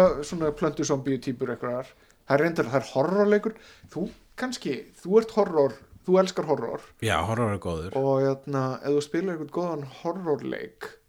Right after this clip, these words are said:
Speaker 1: þá f-,
Speaker 2: Mm.
Speaker 1: þá er miklu meira bregðuelement þegar þú ert svona einhvern veginn innan í frásögninni.
Speaker 2: Ég byrjaði að spila þennan, hérna, Alien Isolation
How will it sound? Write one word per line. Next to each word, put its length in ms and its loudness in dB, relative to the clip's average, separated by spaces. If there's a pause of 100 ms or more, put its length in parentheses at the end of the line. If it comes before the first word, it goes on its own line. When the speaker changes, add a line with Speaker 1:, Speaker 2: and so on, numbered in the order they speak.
(140)
Speaker 1:
þá 80 -8
f-, 100 -6
Speaker 2:
Mm. 160 -8
Speaker 1:
þá 140 -12
er 100 -8
miklu 480 -6
meira 240 -2
bregðuelement 720 -4
þegar 160 -6
þú 80 -4
ert 160 -16
svona 220 -8
einhvern 240 -10
veginn 140 -10
innan 260 -8
í 60 -12
frásögninni. 440 -8 (420)
Speaker 2:
Ég 140 -6
byrjaði 460 2
að 20 -2
spila 420 0
þennan, 420 -2
hérna, 460 -2 (420)
Alien 460 -2
Isolation 760 -4